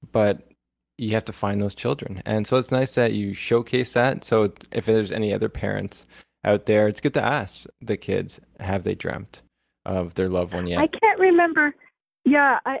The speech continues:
Speaker 2: I can't remember which culture it is, but there's a culture, I believe it's in Africa, where every morning the parent asks the child what they dreamed.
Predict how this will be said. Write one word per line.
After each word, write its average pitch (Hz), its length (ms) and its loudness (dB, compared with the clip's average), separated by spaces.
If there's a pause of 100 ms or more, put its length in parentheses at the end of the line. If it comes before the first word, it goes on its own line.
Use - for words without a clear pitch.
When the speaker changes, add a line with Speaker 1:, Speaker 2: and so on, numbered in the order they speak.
Speaker 2:
I 269 100 -4
can't 440 320 -6
remember 285 380 -4
which 254 220 2 (140)
culture 220 460 -8
it 277 80 -10
is, 294 260 -8
but 220 200 -4
there's 240 240 -4
a 220 80 -2 (100)
culture, 277 300 -6
I 214 80 -4
believe 233 340 -4
it's 269 240 -4
in 208 140 -6
Africa, 196 680 -8 (520)
where 202 580 0 (560)
every 262 280 -4
morning 226 680 -2
the 196 80 -6
parent 220 440 -6
asks 196 360 -6
the - 80 -10 (120)
child 190 300 -6
what 190 180 -4
they 175 200 -8
dreamed. 180 640 -2